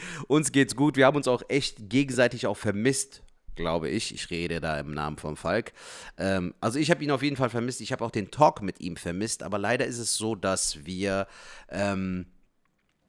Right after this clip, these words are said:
durch meinen Urlaub, äh, und durch den vollen Kalender von Falk jetzt diese Woche auch nicht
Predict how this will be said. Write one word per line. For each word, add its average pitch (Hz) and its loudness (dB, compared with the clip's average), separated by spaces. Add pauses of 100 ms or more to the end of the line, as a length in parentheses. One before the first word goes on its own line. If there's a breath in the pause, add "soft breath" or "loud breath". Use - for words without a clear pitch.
(220)
durch - -4 (400)
meinen 104 2
Urlaub, 98 2 (600 soft breath)
äh, 95 0
und 92 -4
durch 95 -2
den 90 -4
vollen 127 2
Kalender 110 2
von 101 -2
Falk 95 -2
jetzt 120 -4
diese 101 -2
Woche 104 0
auch - 0
nicht 110 -4